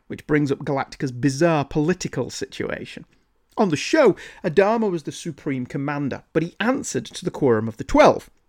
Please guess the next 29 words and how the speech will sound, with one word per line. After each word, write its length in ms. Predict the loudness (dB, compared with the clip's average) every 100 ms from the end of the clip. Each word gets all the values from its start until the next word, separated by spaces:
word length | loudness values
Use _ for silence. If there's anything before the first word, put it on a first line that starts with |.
| _ -8
As 80 |
the 80 | -6
series 320 | 4 6 6
went 240 | 4 2 6
on, 220 | 6 4 0 -14 -10
the 80 | -2
Quorum 400 | 2 4 4 2
disappeared, 840 | 0 -2 -2 -4 -4 0 0 -2 -10 -20 _ _
basically 420 | 4 6 0 -2
leaving 340 | -2 0 -2
the 60 | -4
colonies 480 | 0 0 2 0 -2
under 140 | -4
the 100 | -6
command 380 | -6 -4 -4 -6
of 120 | -4
the 60 | -2
military. 640 | 0 2 2 2 0 -12 -12 _ _ _ _ _ _ _
The 80 | 6
show 200 | 8 8
never 300 | 8 6 4
bothered 480 | 4 0 2 -2
to 100 | -2
do 140 | 0 2
anything 420 | 2 -2 -4 -4
with 340 | 0 0 0
this 200 | -4 -4
intriguing 560 | -4 -4 -4 -4 -4 -8
idea. 500 | -10 -4 -4 -2